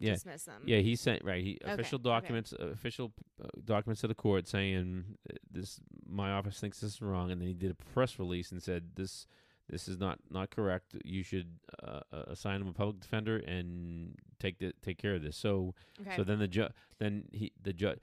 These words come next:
Speaker 1: so essentially hi-, his motion for relief, the judge met it and, and said,
Speaker 2: Right.
Speaker 1: "Okay, we're gonna, we're gonna go with what the prosecutor said," because he was tasked with, with this.
Speaker 2: Yeah.
Speaker 1: The judge says, "Hey, look into this and get back to me." So he got back to him and he said, "This is wrong."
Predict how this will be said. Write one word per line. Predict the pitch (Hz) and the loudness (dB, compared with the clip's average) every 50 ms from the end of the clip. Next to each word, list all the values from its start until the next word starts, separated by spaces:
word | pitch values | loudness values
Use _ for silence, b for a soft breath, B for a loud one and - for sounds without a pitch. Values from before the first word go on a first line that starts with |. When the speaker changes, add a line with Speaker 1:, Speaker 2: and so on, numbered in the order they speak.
| b b b | b b b
Speaker 1:
so | - - 117 104 | 0 2 4 4
essentially | 98 - - 131 123 - 135 117 107 101 101 98 - - - | 4 4 2 0 0 0 0 0 0 0 0 -2 -4 -6 -2
hi-, | 104 101 - - | 0 0 0 0
his | - 104 90 | 0 -2 0
motion | 98 98 101 98 95 - 92 | 2 4 2 2 2 0 -4
for | 87 90 | -2 0
relief, | 90 92 98 101 95 90 - - - | 2 4 4 4 4 2 -2 -4 -4
the | 87 78 | -4 0
judge | 82 95 92 85 82 85 | 4 4 4 4 2 -2
met | 87 90 90 90 87 | 0 0 0 2 0
it | 90 - - _ - | -2 -4 -6 _ -8
and, | 82 87 82 82 82 - | -6 -6 -4 -6 -6 -6
and | - 73 82 85 | -6 -6 -6 -4
said, | - 90 87 | -4 -2 -2
Speaker 2:
Right. | 90 90 | 0 2
Speaker 1:
"Okay, | - 117 101 92 90 | 2 4 4 4 4
we're | 92 98 | 4 4
gonna, | 104 104 98 - b b b | 4 4 2 0 b b b
we're | b 107 | b 2
gonna | 113 107 101 | 2 4 6
go | 101 101 | 6 6
with | 101 - | 4 4
what | 95 92 | 0 -4
the | - | 0
prosecutor | - - 113 113 - - - 117 110 | 2 4 4 4 4 2 2 2 2
said," | - - 127 120 117 113 117 - b b b b b b b b | 2 2 2 2 2 0 -2 -10 b b b b b b b b
because | - 110 127 113 | 0 2 2 4
he | - 156 | 6 6
was | 165 139 - | 6 4 4
tasked | - - 117 107 101 98 101 - - | 4 2 2 2 2 -2 -4 -6 0
with, | 104 98 92 - - - | 4 4 4 4 2 0
with | - 90 87 - | 0 0 0 2
this. | - 82 78 78 - - - b b b | 2 0 0 0 -2 -6 -12 b b b
Speaker 2:
Yeah. | b 214 196 180 - | b 0 0 0 4
Speaker 1:
The | - | 6
judge | 110 107 101 95 - - | 6 6 6 4 0 -2
says, | - 95 90 85 82 - b b b b b b | 2 2 2 2 2 -2 b b b b b b
"Hey, | - 123 110 107 | 4 4 6 6
look | 107 110 120 113 - | 6 4 4 4 6
into | 123 117 117 117 113 | 4 2 4 4 2
this | 101 98 90 | 2 2 0
and | 95 | 0
get | 92 95 85 | -2 0 2
back | 104 107 107 107 - | 4 4 2 2 0
to | 101 87 | -2 -4
me." | 80 71 73 - _ | -4 -6 -8 -12 _
So | _ - 104 | _ -2 0
he | 107 110 | 2 2
got | 104 113 101 | 2 2 2
back | 131 143 170 - - | 2 0 0 0 0
to | 123 | 0
him | 98 92 | 0 2
and | 92 | 0
he | 92 90 | 0 0
said, | - 101 92 90 87 85 85 b b b b b | 0 2 2 2 2 0 -4 b b b b b
"This | - 98 95 - | 2 2 2 4
is | 101 92 90 | 2 0 4
wrong." | 101 107 107 107 98 90 90 90 90 98 | 4 6 6 6 4 2 0 -2 -6 -8